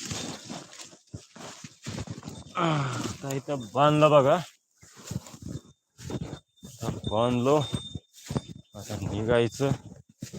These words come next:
आणि यायचं एक तासामध्ये. आता तिकडं जायचं नाही मला आणि यायचं आहे. येणं-, अशी यावंच लागतं. असं का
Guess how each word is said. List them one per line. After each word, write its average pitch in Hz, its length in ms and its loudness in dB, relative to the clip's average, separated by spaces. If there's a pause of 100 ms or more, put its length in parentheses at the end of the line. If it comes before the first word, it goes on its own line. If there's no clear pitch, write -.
(260)
आणि 117 240 0
यायचं 127 520 8
एक 139 160 2
तासामध्ये. 131 540 4
आता - 400 -12
तिकडं 117 360 -2
जायचं 123 340 2
नाही 123 180 -4
मला 117 180 -4 (720)
आणि 113 240 -8
यायचं 107 380 -10
आहे. 110 380 -8 (540)
येणं-, 127 800 0 (1500)
अशी 143 240 0
यावंच 143 340 12
लागतं. 127 420 2
असं 139 200 -4
का 120 580 0